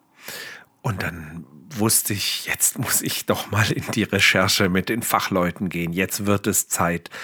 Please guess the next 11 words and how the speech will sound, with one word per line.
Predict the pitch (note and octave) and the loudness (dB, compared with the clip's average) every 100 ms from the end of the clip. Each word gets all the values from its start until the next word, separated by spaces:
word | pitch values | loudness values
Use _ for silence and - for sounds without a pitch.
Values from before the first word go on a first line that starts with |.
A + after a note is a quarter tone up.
| - - - _ | -12 -14 -18 _
jetzt | G2 - | -6 -4
musst | F2 E2+ - | -4 -2 -2
du | F2 | -4
dir | D#2+ D#2+ C#2 - - _ | -4 -6 -6 -12 -20 _
jemanden | - E2 D#2+ - B2 | -6 -4 -4 -6 -6
suchen. | - F#2+ - G#1 - | -4 -4 -6 -12 -4
Außerdem | G#2 A2 - G2+ G2+ G2 C3+ G3 - - - - - - - _ - | 2 4 4 4 4 4 4 0 -4 -10 -12 -16 -20 -20 -20 _ -4
drückte | A#2+ D#3 - F#2+ | 0 0 2 2
mich | F#2 F#2 G2 | 2 0 0
ein | G2 | -2
Termin, | - A#2 D3 F3+ D#2 | -2 0 2 2 0